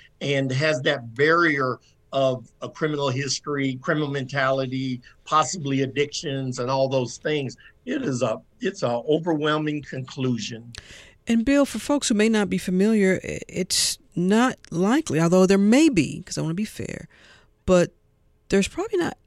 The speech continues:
Speaker 2: a lot of resources while folks are serving time, while they are c-, incarcerated, if they need mental health resources or, or access to treatment.
Speaker 1: Well, you know, the reality of that,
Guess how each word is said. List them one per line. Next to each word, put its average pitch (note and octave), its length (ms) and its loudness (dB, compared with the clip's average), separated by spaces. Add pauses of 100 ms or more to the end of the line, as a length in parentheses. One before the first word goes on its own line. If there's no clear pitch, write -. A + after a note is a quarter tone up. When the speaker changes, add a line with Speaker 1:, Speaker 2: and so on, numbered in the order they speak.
(220)
Speaker 2:
a - 100 -8
lot G3 420 0
of A#3+ 300 -2
resources F#3+ 600 0
while E3+ 200 0
folks - 360 -2 (100)
are G3+ 440 0
serving G3 380 -2
time, F#3+ 340 -2
while E3+ 180 0
they E3+ 120 0
are F#3 380 -2
c-, - 160 -6
incarcerated, F3+ 760 -2 (600)
if F#3 200 0
they F3+ 160 4
need F3+ 300 4
mental E3+ 280 0
health D#3+ 400 0 (1200)
resources D3+ 640 -2
or, C#3 120 -4
or C#3+ 380 -4 (800)
access - 640 0
to - 140 -10
treatment. - 520 -10 (1700)
Speaker 1:
Well, F3+ 260 4
you F#3+ 80 0
know, F3 240 2
the C#3 160 0
reality G3 640 0
of E3+ 140 -4
that, C#3+ 320 2